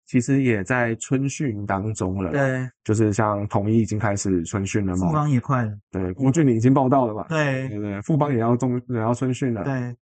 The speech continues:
Speaker 1: 那个中信也要中-，春训了。在不同的地方，大家各自努力。
Speaker 2: 嗯。
Speaker 1: 那今年春训还会不会有什么消息？我不知道，但是我们可以期待一下。
Speaker 2: 可以期待。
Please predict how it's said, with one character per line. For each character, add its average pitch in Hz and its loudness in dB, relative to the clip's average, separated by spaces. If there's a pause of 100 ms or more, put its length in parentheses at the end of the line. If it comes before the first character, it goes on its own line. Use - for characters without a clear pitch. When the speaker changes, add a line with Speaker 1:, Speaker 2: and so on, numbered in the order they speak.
(160)
Speaker 1:
那 113 -6
个 113 -2
中 185 -2
信 190 -2
也 120 0
要 113 2
中-， 127 0 (360)
春 131 0
训 123 -2
了。 90 -8 (360)
在 156 2
不 202 2
同 127 2
的 117 2
地 127 4
方， 117 -2
大 110 0
家 107 0
各 110 -2
自 101 -8
努 95 -8
力。 90 -4 (160)
Speaker 2:
嗯。 135 -12
Speaker 1:
那 117 2
今 143 2
年 120 2
春 123 0
训 131 0
还 101 -4
会 117 4
不 110 -4
会 104 -4
有 101 -4
什 98 -6
么 82 -10
消 87 -4
息？ 87 -6
我 90 -4
不 90 -4
知 95 -6
道， 92 -4
但 117 0
是 113 -4 (460)
我 110 -6
们 107 -2
可 123 0
以 117 2
期 95 -4
待 92 -2
一 87 -6
下。 87 -6 (120)
Speaker 2:
可 147 0
以 143 2
期 123 -6
待。 117 -4